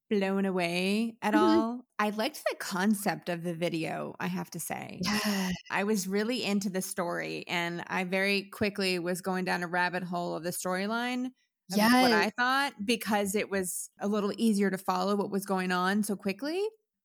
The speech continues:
Speaker 2: I agree.
Speaker 1: So it's easier to get wrapped up in it because you're like, "Oh, wait, I get this."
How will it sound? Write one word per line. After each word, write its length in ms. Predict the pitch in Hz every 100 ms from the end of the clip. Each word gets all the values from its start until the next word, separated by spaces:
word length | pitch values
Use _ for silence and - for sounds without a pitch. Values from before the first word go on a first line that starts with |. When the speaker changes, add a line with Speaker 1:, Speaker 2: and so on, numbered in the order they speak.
| -
Speaker 2:
I 80 | 196
agree. 260 | 196 190 214
Speaker 1:
So 40 |
it's 200 | 214 - _ _ -
easier 320 | 240 233 214
to 60 | 202
get 160 | 190 175
wrapped 320 | 196 196 202
up 160 | 196 196
in 120 | 185
it 220 | 214 240
because 220 | 214 202
you're 100 | 196
like, 100 | 196 220
"Oh, 120 | 269
wait, 340 | 226 233 196 -
I 80 | 196
get 260 | 196 196
this." 440 | 143 - - -